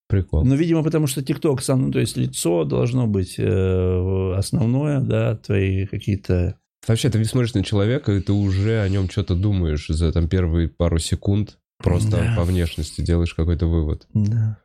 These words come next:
Speaker 1: И ведь
Speaker 2: Да.
Speaker 1: че, бэй-, бэйби-фейсы, э, разъебывают?
Speaker 2: Бэйби-фейсы, бэйби-фейсы, да.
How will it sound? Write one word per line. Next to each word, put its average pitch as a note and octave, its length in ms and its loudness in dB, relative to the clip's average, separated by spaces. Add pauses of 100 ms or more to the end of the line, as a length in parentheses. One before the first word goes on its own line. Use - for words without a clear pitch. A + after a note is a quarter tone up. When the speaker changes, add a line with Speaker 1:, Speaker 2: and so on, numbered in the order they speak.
(160)
Speaker 1:
И F#2 60 0
ведь F#2+ 140 2
Speaker 2:
Да. F2+ 60 -2
Speaker 1:
че, G2+ 120 0
бэй-, F#2 160 2
бэйби-фейсы, G2+ 840 0
э, F2+ 260 0 (840)
разъебывают? F#2+ 500 2
Speaker 2:
Бэйби-фейсы, F#2 540 -2
бэйби-фейсы, B2+ 640 -2
да. G#2 340 -2